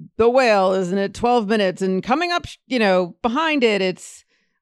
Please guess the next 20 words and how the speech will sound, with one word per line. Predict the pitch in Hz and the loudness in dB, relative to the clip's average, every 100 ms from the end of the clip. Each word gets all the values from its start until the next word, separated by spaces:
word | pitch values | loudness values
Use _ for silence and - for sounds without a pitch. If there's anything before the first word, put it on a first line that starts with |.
| _ _ _ _ _ | _ _ _ _ _
what | 175 233 | -4 -2
is, | 277 254 | -2 -6
it's | 147 190 | -8 -4
like | 190 170 | -4 -2
a | 156 | -6
dollar | 160 196 269 339 - 320 | -2 0 2 2 2 2
a | 302 | 0
head | 247 311 254 196 | 0 0 4 2
or | 185 196 | 2 -4
whatever | 277 339 302 294 233 | -6 -6 -4 -6 -6
some | - 262 247 - - | -6 -2 -2 -6 -14
goddamn | 226 233 226 214 196 - | -8 -2 -2 -2 -6 -6
Western | 247 240 - 254 247 233 233 - - | -6 -4 -4 -2 0 -2 -4 -8 -2
thing | 240 233 | 0 0
is, | 226 226 220 220 220 208 - | -2 0 2 2 2 -2 -4
and | 190 185 180 180 - - _ _ _ _ _ _ _ _ | -2 0 0 -2 -4 -14 _ _ _ _ _ _ _ _
Florence | - 208 196 - - | -4 0 0 -4 -12
Pugh. | - 285 285 269 262 262 262 247 _ _ _ _ _ | -8 -2 -2 0 -2 -2 -2 -6 _ _ _ _ _
Um, | - 190 185 180 180 175 - _ _ _ _ _ _ | 0 2 2 0 -2 -4 -8 _ _ _ _ _ _
and | - 196 190 185 | -4 -2 0 -2